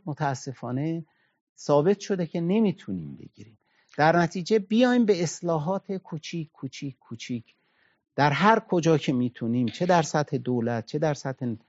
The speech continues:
بخش مالی، نظام مالی، نظام اقتصادی، بانکداری، بانک مرکزی، صدها و هزاران کار کوچیک هست که می‌شه انجام داد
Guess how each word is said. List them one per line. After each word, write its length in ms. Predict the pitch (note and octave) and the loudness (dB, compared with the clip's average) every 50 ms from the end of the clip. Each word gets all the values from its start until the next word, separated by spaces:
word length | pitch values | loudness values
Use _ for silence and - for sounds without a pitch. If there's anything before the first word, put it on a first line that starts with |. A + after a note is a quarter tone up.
| _ _ _ _ _ | _ _ _ _ _
بخش 300 | - C#3 D3+ C#3+ - - | 2 2 2 2 0 -2
مالی، 420 | D3 C3 C3 B2 A#2+ A2+ A2 A#2 A2+ | 0 0 0 0 -2 -2 -2 -2 -2
نظام 420 | A2 A2+ A2 G2+ B2 C#3 D3 C#3+ | 0 -2 -2 0 -2 -2 0 0
مالی، 320 | C3 B2 A2+ A2 G#2+ A2 A2+ | -2 -2 -2 -2 -4 -4 -2
نظام 380 | A#2 A2+ A#2 G#2+ B2+ C#3 D3 C#3 | -2 -2 0 0 0 0 0 0
اقتصادی، 560 | B2 A2+ - - - - A2 G#2+ G2 G#2+ A2 | -2 -4 -8 -12 -10 -6 -6 -6 -4 -6 -2
بانکداری، 720 | G2+ C3+ C#3 C3+ C3 A#2 - - - A#2 A2+ A2 A#2 A2+ | 0 2 2 4 2 0 -2 -4 -2 -2 -2 0 -2 0
بانک 300 | - D3+ D#3 D3+ C#3+ - | 2 2 2 2 0 -2
مرکزی، 640 | C#3 B2+ A#2 A#2 - - B2 A#2+ C3 D#3+ F3 E3 - - - - _ _ _ _ _ | -4 -4 -4 -6 -6 -6 -6 -4 -4 -4 -6 -6 -8 -16 -20 -20 _ _ _ _ _
صدها 800 | - - - - F#3+ F#3+ G3 F#3+ F#3 E3+ - - G3+ G#3+ G#3+ G#3 | -20 -12 0 4 4 6 6 4 0 -4 -2 2 4 6 6 6
و 180 | F#3+ F#3 F3 E3 | 4 4 2 4
هزاران 520 | F3+ F3 D3+ E3+ E3 D#3+ D#3+ F3 F#3+ F#3 | 2 4 4 4 4 6 4 4 2 0
کار 220 | - - F3+ F3 | 2 2 2 2
کوچیک 420 | D#3 - - C#3+ - - F3 D#3+ - | 0 -2 -4 -8 -6 -6 -8 -6 -4
هست 220 | D#3 D3 C3 - - | -4 -4 -4 -4 -4
که 60 | A#2+ | -2
می‌شه 260 | A#2+ C3+ C3+ - C#3+ | -2 0 0 0 -2
انجام 440 | B2 B2 A#2 A2+ G#2+ C#3+ D#3 F3+ G3 | 0 0 0 0 0 0 0 0 0
داد 280 | F3+ G3 G3 G3 F#3+ | 2 2 2 2 0